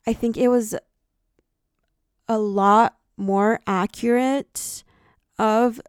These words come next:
a gay, like, gay representation compared to a lot of other previous Japanese,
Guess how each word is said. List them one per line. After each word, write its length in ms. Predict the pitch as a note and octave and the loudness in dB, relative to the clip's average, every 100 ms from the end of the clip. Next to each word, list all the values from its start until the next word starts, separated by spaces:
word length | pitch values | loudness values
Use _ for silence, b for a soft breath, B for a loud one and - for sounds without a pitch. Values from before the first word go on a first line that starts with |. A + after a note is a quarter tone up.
| _ _ A3 | _ _ -4
a 100 | G3+ | -4
gay, 380 | - F#3+ F#3 - | -2 -2 -2 -2
like, 260 | G3+ - - G3 | -4 -6 -16 -6
gay 480 | G3 F#3+ F#3+ F#3 | -2 -2 -2 -2
representation 1200 | F3+ F#3+ G3+ F#3 F#3 F3 - - F3 F#3 - A3 A3+ | -2 -4 -4 -4 -4 -6 -8 -8 -6 -6 -4 -4 -4
compared 600 | - G3 F#3 F#3+ F3+ F3+ | -6 -6 -6 -6 -6 -6
to 120 | - | -6
a 80 | F#3 | -4
lot 320 | F3+ F3+ F3+ | -2 -2 0
of 280 | F#3 F3+ F#3 - | -2 -4 -6 -6
other 280 | G3 F#3+ G#3 | -4 -4 -4
previous 520 | - G#3+ G#3 G#3 G#3 | -6 -6 -4 -4 -6
Japanese, 720 | - F#3+ F#3 F#3+ F#3 F3+ F#3+ | -4 -6 -4 -4 -2 -4 -6